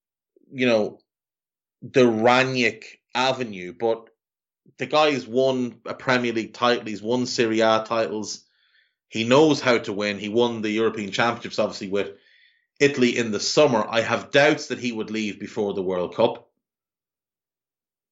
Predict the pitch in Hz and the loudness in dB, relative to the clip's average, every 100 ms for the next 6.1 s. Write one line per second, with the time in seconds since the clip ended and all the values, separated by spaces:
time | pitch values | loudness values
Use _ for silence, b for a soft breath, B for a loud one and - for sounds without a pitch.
0 | _ _ - 110 107 107 151 165 160 165 | _ _ 0 2 2 0 2 2 2 -2
1 | 107 - _ _ - 120 131 120 104 87 | -4 -10 _ _ -8 -2 0 0 -2 -4
2 | - b b - 156 170 165 165 160 147 | -8 b b 2 4 4 2 2 2 2
3 | 139 135 135 123 127 123 127 117 123 117 | 2 2 0 -2 -2 -2 -4 -4 -6 -6
4 | 107 107 107 104 117 101 95 - - - | -4 -4 -4 -6 -8 -6 -8 -10 -10 -6
5 | 107 98 92 - 98 - - 104 90 80 | -4 -4 -4 -2 -2 -2 -4 -4 -4 -8
6 | 76 | -12